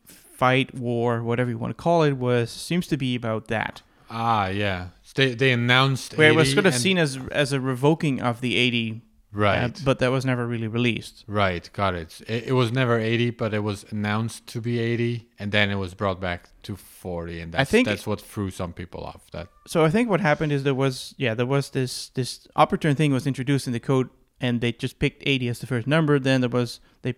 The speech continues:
Speaker 1: I think Jeff Garzik put it on the mailing list saying, "Hey, we should probably talk about that."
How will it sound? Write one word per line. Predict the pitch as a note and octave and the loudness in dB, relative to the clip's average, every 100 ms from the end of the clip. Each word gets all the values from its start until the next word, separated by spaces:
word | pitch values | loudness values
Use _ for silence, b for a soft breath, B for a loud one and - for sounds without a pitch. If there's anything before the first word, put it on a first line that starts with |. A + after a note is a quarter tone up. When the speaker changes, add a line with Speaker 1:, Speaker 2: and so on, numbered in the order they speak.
| _ - | _ -10
Speaker 1:
I | A#2+ A#2+ | -6 -4
think | C3 B2+ - | -4 -6 -4
Jeff | B2 - | -6 -2
Garzik | B2+ B2+ B2+ | 0 0 -4
put | - B2 | -4 -4
it | A#2+ | -2
on | A#2 | -2
the | |
mailing | C3+ G3 F#3 | 2 4 4
list | D3 C#3+ | 2 2
saying, | C3+ C3 | 0 0
"Hey, | C3+ | 0
we | A#2+ | -2
should | A#2 - | -6 -8
probably | A#2+ A2+ | -6 -6
talk | - A#2+ A#2+ | -2 -2 0
about | B2 B2 | -2 0
that." | B2+ B2+ | -2 -2